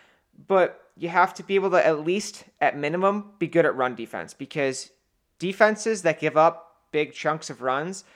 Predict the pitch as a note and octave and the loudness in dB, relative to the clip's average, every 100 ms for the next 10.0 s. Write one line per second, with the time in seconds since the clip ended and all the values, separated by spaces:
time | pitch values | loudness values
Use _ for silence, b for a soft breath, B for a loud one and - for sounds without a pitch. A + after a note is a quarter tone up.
0 | b b _ D3+ D3 D3+ D3 C#3+ A#2+ A#2 | b b _ 0 0 0 -4 -8 -6 -6
1 | G#2+ - A#2+ C#3 D3+ F3 D#3 D#3 D#3 - | -6 -10 0 2 2 -2 -4 -2 -2 4
2 | D3+ D3+ C3+ D3+ C#3+ C3 B2 C#3+ E3 - | 2 2 -2 -2 -2 -8 -8 -6 -8 -2
3 | F#3 F#3 b b - C3 - D3+ C#3+ C3+ | -2 -2 b b -4 -2 -2 -8 -6 -4
4 | - C3+ - C3 C#3 C#3 D#3+ F3 C3+ G2 | 0 -2 -2 -6 -6 -6 -4 -2 -2 -4
5 | B2 - C#3 C#3 - D#3 F#3 G3 G#3 G#3 | -8 -10 -6 -6 -6 -4 -2 0 -2 -4
6 | E3+ E3 D#3+ C3+ C3+ B2 C#3+ D#3 D#3+ D#3+ | -8 -8 -8 -2 -2 -2 -2 0 0 -2
7 | D3+ C#3+ C#3+ C3+ B2+ B2 B2 B2 C3 B2 | -4 -2 -2 -4 -4 -4 -4 -4 -4 -4
8 | A2+ - B2+ C3+ - B2+ B2 A#2+ A2 - | -8 -16 -14 -14 -12 -8 -8 -8 -12 -16
9 | b b b _ C3 B2+ B2+ B2 A2 | b b b _ -4 -4 0 0 0